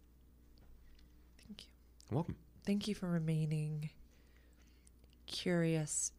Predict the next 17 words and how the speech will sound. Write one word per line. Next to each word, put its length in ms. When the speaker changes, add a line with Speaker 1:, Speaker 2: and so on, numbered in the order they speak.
Speaker 1:
in 580
the 80
stumble. 600
I 60
think 420
that 460
the 120
reason 340
the 60
majority 600
of 120
us 280
do 640
kind 240
of 100
childish 600
things 560